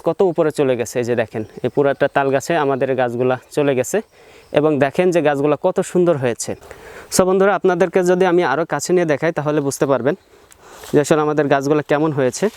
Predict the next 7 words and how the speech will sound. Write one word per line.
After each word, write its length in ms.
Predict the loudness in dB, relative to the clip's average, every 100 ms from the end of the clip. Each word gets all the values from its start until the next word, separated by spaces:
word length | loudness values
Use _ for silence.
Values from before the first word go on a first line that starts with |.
| -10 -20 -20 -20 -16 -10 -10 -12 -20 -20 -18 -18 -16 -16 -4
তো 60 | -2 2
এই 60 | 2
যে 60 | 2 0
দেখেন 220 | 0 -2 -2 -2
আমাদের 260 | 0 0 -2 -6 -6
এই 40 |
যে 40 | -2